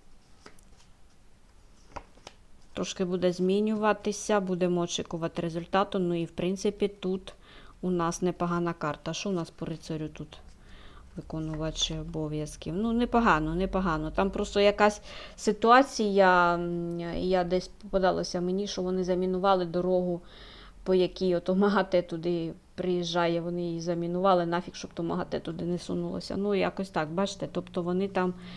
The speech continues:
роблять свої справи, ну, взагалі, поки вони там, там повинно бути все нормально. От коли тікати почнуть, тоді да. Сподіваюсь, наша розвідка то буде знати. Так,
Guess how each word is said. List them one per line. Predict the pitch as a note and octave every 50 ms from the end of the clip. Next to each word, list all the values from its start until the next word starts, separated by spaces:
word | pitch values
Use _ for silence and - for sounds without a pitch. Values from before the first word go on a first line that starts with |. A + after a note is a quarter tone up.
| - - - - - - -
роблять | F#3+ G3 F3+ F3+ F3 E3 -
свої | - F3+ F3 F3
справи, | F3 - - - G#3 A3 A3 A3 G3+ F3 F3 E3+ E3+
ну, | E3+ F3 F3 E3+
взагалі, | D#3+ D#3 E3 E3+ F3+ G3 F#3 G3 A3 G3+
поки | - G3 F#3 F#3 - F3
вони | E3 E3+ E3+ F3 F3 E3+
там, | - G#3 G3+ G3+ F#3+
там | F3 - E3+ E3+ E3 -
повинно | - F3+ E3+ F#3 F#3 F3+ E3+
бути | D#3+ D#3+ F3 - - E3+
все | E3 - - F3
нормально. | E3+ E3+ E3+ E3 E3 E3+ D#3+ D3 D3 C#3+ C#3+ D3 C#3+ - - - - - - - - - - - - - - -
От | F#3 - -
коли | - F3+ F3+ F#3
тікати | F#3 - F#3 - A3 A3 G#3+ - F3
почнуть, | E3+ - - F3 D#3+ -
тоді | - E3+ D#3+ D#3 F3 F#3
да. | D#3+ E3 D#3 D3+ D3+ D3+ - - - - - - - -
Сподіваюсь, | - - F3+ E3 F3 F3+ G3 G3 G3 F#3 F#3+ F3+
наша | F3 F3 F3 - - E3+ E3 E3 D#3+ D#3+ D#3+ - - - - - - - - - -
розвідка | - E3+ F3+ F#3 F3 F3 F3+ D#3+ - - E3+
то | E3+ - - F3
буде | E3+ D#3+ D#3+ D#3+ D#3 F3 E3+
знати. | D#3 D#3+ D#3+ D#3 D3+ D3+ - - D3+ D3+ - - - - - - - - -
Так, | - F3+ E3 D#3+ - - - -